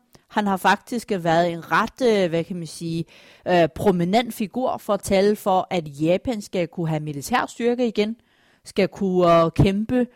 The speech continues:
for, ikke kun for at forsvare sit eget land, men også for at ligesom give hjælp til andre lande, og, øh, og måske vise en lidt højere grad af militær aggression.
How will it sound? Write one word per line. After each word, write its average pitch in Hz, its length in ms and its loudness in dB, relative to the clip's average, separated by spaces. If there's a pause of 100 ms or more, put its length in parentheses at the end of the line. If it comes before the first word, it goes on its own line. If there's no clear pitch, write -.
(200)
for, 160 680 2
ikke 220 180 0
kun 214 220 0
for 220 100 2
at 156 140 2
forsvare 214 340 -4
sit 185 160 -12
eget 190 260 -2
land, 214 300 2
men 180 240 -6
også 170 340 2
for 196 140 0
at 170 100 6
ligesom 160 280 -8
give 156 160 -10
hjælp 165 300 -2
til 180 120 -8
andre 151 280 -6
lande, 156 360 -2 (460)
og, 160 500 2
øh, 165 100 2
og 170 180 0
måske 180 340 0 (240)
vise 196 480 -2
en - 180 -8
lidt 208 140 -2
højere 165 360 0
grad 170 260 2
af 165 80 -6
militær 151 460 -4
aggression. 156 600 -6